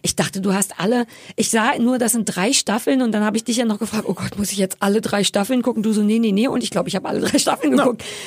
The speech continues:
Speaker 2: umso
Speaker 1: weil
Speaker 2: besser.
Speaker 1: ich das so gut fand. Das ist tatsächlich ähm,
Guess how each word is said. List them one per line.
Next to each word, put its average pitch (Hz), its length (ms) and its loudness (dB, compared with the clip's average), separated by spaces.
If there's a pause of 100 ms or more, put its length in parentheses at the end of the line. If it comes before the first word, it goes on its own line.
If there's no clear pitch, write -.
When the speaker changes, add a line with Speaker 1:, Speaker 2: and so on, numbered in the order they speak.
Speaker 2:
umso 120 140 2
Speaker 1:
weil 220 80 4
Speaker 2:
besser. - 200 2
Speaker 1:
ich - 100 0
das - 80 -8
so 294 100 4
gut 302 220 -6
fand. 175 260 -2
Das 226 140 -4
ist 233 120 -8
tatsächlich 269 540 0 (420)
ähm, 233 800 0